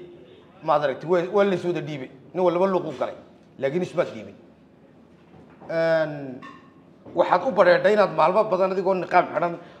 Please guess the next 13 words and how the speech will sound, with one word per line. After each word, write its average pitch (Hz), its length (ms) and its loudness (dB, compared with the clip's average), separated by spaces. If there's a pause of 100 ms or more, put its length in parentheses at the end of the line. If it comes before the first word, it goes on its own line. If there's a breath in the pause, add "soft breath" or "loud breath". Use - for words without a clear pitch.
(140)
oo 165 120 0
dhuumanayaad 165 520 -2
barnaamijyada 127 480 -2
ka 156 80 -2
duubto. 120 280 -12 (600 loud breath)
Aniga 170 220 -2
iyadoo 202 200 2
dhuumanaysa 180 400 -2
gurigay 190 280 -2
igu 175 120 -2
timid, 127 240 -12
igu 160 180 -6
horeysatay. 127 460 -6